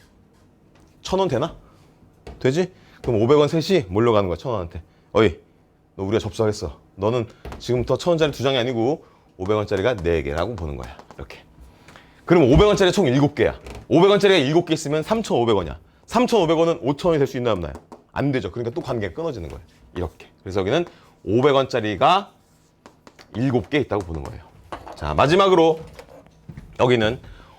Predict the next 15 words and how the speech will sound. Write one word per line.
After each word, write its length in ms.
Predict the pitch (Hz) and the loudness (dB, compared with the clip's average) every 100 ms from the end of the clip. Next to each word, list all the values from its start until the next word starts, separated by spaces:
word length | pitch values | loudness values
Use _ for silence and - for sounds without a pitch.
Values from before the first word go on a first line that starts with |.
| - | 0
오천 300 | 127 170 220 | 0 2 2
원짜리 300 | 220 214 208 | 2 4 2
두 120 | 208 | 2
개면 380 | 165 165 165 170 | 2 4 4 2
만 220 | 127 98 | 2 0
원. 140 | 104 73 - _ | -2 -10 -16 _
그러니까 240 | 135 139 | -4 0
만 140 | 117 156 | 2 2
원짜리 340 | 175 180 170 | 0 0 0
네 140 | 127 127 | 0 0
장은 560 | 143 131 147 185 208 - _ - - _ | 0 0 0 0 -2 -10 _ -20 -20 _
여덟 300 | 85 117 139 | -2 0 0
장으로 320 | 127 92 92 | -2 -4 -6
고치는 380 | 120 85 - 80 | -10 -12 -12 -14
거고. 200 | 60 - | -14 -20